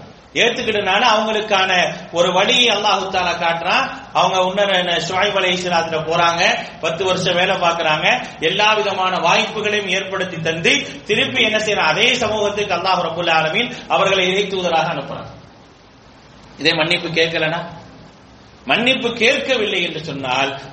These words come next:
கண்டிப்பாக நஷ்டம்தான் மிஞ்சும் என்பதை என்ன செய்யணும், புரிந்து கொள்ள வேண்டும். அப்போ ஒன்னு அன்பானவர்களே, நான் இந்த உலகத்துல வாழ்றேன்,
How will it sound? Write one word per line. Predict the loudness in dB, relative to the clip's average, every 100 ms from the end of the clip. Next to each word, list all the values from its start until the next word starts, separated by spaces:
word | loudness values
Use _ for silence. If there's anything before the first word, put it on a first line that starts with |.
| -4
கண்டிப்பாக | -2 0 -4 0 0 0
நஷ்டம்தான் | -2 -4 -2 -2 0 2 2 0
மிஞ்சும் | -2 -2 -2 -2
என்பதை | -2 0 0
என்ன | 0
செய்யணும், | -2 -4 -6
புரிந்து | -8 -8 -8
கொள்ள | -8
வேண்டும். | -10 -12 -16 -20 -20 -20 -20 -20 -2
அப்போ | 0 4
ஒன்னு | 4 4
அன்பானவர்களே, | 0 2 2 2 2 0 2 0 -2 -14 -20 -20 -4
நான் | 2 2 2
இந்த | 0 -2
உலகத்துல | 0 2 0 0 0
வாழ்றேன், | 2 2 0 -2 -4 -6